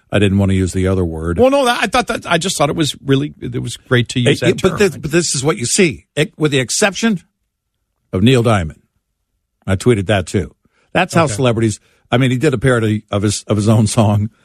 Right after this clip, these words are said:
Speaker 1: Sweet Caroline. It was
Speaker 2: Mm-hmm.
Speaker 1: just, it was just, it was beautiful. It was great. It was funny. It was, it was, it was, uh, it was, I think, heartfelt and, and warm and funny at the same time.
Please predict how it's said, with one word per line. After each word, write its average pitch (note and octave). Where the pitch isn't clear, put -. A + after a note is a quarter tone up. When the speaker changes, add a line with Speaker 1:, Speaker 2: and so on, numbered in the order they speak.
Speaker 1:
Sweet A#2+
Caroline. A2
It A2
was A2
Speaker 2:
Mm-hmm. -
Speaker 1:
just, A#2+
it G#3+
was C#3+
just, D#3
it G3+
was G#3+
beautiful. A#2+
It D#3
was E3
great. E3+
It -
was A#2
funny. F3
It B2+
was, B2
it E3+
was, A#2+
it C3
was, A#2
uh, A2
it A#2+
was, A#2+
I B2+
think, C3
heartfelt C3+
and, A#2
and B2+
warm C3
and B2
funny C3
at A2+
the -
same A#2
time. A#2